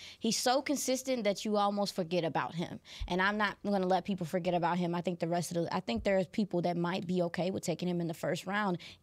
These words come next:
even over, like, a Wiggins, just because of the size and some of those things. So that's just me. That's how I feel. 'Cause if there's a run, it's gonna have to be more than two guys. You can't have, like, three guys. It can't just be two guys in that first round. So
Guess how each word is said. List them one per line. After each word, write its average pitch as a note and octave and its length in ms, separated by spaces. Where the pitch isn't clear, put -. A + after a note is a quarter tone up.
even A3+ 340
over, G#3+ 380
like, F3 240
a G#3 40
Wiggins, G3+ 540
just - 220
because F3+ 300
of F3 100
the F3+ 60
size E3+ 460
and E3+ 140
some F#3+ 220
of F3 40
those G3+ 200
things. - 280
So F3 240
that's A#3+ 200
just C4 160
me. G#3+ 220
That's F#3 140
how G#3+ 120
I A3 120
feel. F#3 220
'Cause F3+ 160
if F#3 80
there's C#4 200
a G#3+ 80
run, F#3+ 400
it's - 180
gonna C4+ 200
have G3 180
to - 80
be F#3+ 100
more F3+ 260
than D#3+ 140
two D#3+ 180
guys. E3+ 380
You F3 60
can't G#3 200
have, C#3 200
like, A2+ 200
three F#3+ 160
guys. E3+ 380
It - 80
can't G3+ 200
just D#3 160
be E3 120
two F#3 180
guys E3 300
in D#3+ 60
that D#3 220
first - 300
round. - 220
So - 180